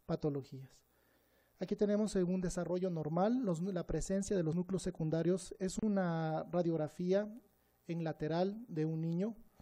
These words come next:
en el que vemos el desarrollo normal. Generalmente aparece el núcleo secundario de osificación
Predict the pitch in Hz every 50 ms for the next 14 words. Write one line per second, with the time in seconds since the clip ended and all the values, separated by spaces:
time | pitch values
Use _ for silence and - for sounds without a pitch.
0 | - - _ _ _ _ _ _ _ _ _ - 185 180 180 170 180 - 180 180
1 | 180 175 170 175 - - 185 185 190 208 202 - 190 180 175 160 - 170 165 175
2 | 175 180 180 175 165 170 196 208 202 180 165 - - _ - 175 175 175 180 175
3 | 175 185 175 190 185 180 165 160 165 170 170 - - 185 170 170 165 156 165 170
4 | - 185 165 - 190 180 - 160 156 175 170 170 170 165 - - - - - 160
5 | - - 156 - - 175 175 185 190 190